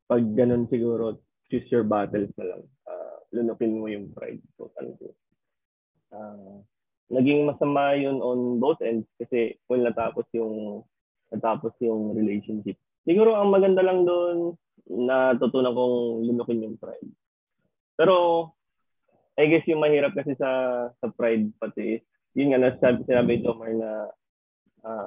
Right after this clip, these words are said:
okay naman na tumanggap ng pagkakamali. Like, I think okay naman din ako doon. Pero kasi yung hindi ko alam was, parang nakakasakit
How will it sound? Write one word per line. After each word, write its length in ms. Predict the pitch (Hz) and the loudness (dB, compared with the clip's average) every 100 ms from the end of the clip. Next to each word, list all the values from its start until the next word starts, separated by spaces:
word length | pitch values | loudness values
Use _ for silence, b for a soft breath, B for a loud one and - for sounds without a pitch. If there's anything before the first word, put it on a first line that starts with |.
| - | 0
okay 240 | 151 170 | 4 4
naman 280 | 170 160 156 156 151 151 156 | 4 2 0 0 -2 -4 -6
na 400 | 147 139 135 123 - - | -6 -4 -4 -6 -12 -4
tumanggap 400 | 135 135 127 127 | 0 2 2 0
ng 240 | 127 123 | -2 0
pagkakamali. 600 | 120 120 117 117 113 107 - - | 2 0 0 -2 -2 -6 -8 -4
Like, 180 | 127 127 | 0 2
I 140 | 131 131 | 2 2
think 240 | 147 123 | 2 2
okay 220 | 131 127 | 0 2
naman 240 | 123 123 117 | 2 2 2
din 160 | 113 | 0
ako 160 | 110 117 | -2 -4
doon. 160 | 107 110 - | -4 -6 -6
Pero 180 | 139 147 147 | 0 2 2
kasi 400 | 151 156 151 131 143 | 2 2 2 0 0
yung 220 | 147 147 | 0 0
hindi 320 | 147 139 135 | 0 2 0
ko 160 | 143 135 | 0 0
alam 260 | 135 131 | -2 0
was, 180 | 127 127 _ _ _ _ _ _ _ _ _ _ _ - | -2 -4 _ _ _ _ _ _ _ _ _ _ _ -4
parang 180 | 135 | -2
nakakasakit 640 | 139 135 131 147 - 120 | 0 -2 -4 -6 -2 -2